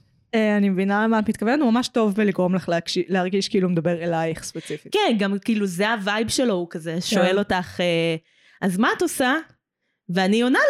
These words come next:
Speaker 2: לו מדי פעם, אני כאילו, "אה, וואלה,
Speaker 1: גם
Speaker 2: אני
Speaker 1: אני עונה
Speaker 2: בדיוק
Speaker 1: לו.
Speaker 2: שוטפת כלים", או, "אה, וואלה, אני בדיוק בדרך לדייט", או
Speaker 1: אני חושבת שכולם עונים לו.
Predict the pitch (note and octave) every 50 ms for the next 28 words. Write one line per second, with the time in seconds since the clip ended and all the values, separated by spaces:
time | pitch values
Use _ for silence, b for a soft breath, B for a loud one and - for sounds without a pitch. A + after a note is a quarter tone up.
0 | B4+ G#4+ D4+ A#3+ G3+ F#3+ F#3+ F#3 - F#3+ F3 E3+ E3 E3+ E3+ E3+ F3 E3 - F#3
1 | F3+ F#3 F3+ F3+ F#3 - - F4+ G4 F#4 F4 D#4+ D4+ D#4 G#3+ G#3+ G#3+ - - G#3
2 | G#3 G3+ G3 G3 F#3+ F#3+ F#3 - F#3 F#3+ A3+ A#3+ - A3+ - A#3+ - - A3 G3
3 | G3+ A3 A#3 A3+ G#3 F#3 F3+ F3 F3 E3+ - B3 C4+ B3+ A#3+ B3+ B3 B3 A#3+ G#3+
4 | G3+ F#3+ F3+ F3+ E3 F#3+ G3 G3+ - G3 F#3 G3 F3+ G3 F#3+ G3+ - - F#3+ F#3
5 | F3 F#3+ G3+ G#3 G3 G3 F3+ - E3+ E3+ E3 E3 D#3+ E3 D#3 D#3+ D#3 D#3+ A#3 B3
6 | G4 G#4 - C4+ - - F3+ E3+ E3+ F#3 A#3+ C#4+ A#3 F3 E3+ E3+ E3+ E3+ E3 E3